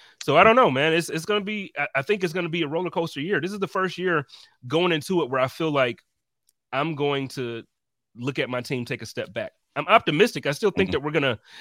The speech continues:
Speaker 1: I, I see, um, the Mafia cast in here say, "Are, are they the only optimistic Bills fans left?"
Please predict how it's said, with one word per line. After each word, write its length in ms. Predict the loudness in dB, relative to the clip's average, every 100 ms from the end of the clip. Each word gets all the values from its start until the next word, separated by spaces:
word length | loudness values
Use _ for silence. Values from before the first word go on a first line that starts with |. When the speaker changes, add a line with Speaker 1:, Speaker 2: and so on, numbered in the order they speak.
| -2
Speaker 1:
I, 100 | 0 2
I 20 |
see, 320 | 0 -2 0
um, 360 | 0 0 0 0
the 60 |
Mafia 380 | 2 2 2 -2
cast 300 | 0 -2 0
in 80 | 0
here 120 | -2
say, 240 | -2 -4
"Are, 200 | -2 -2
are 180 | -2 -2
they 140 | 0 0
the 100 | 0
only 300 | 0 0 -2
optimistic 520 | -4 -4 -6 -6 -6
Bills 240 | -6 -4
fans 240 | -4 -4 0
left?" 200 | 0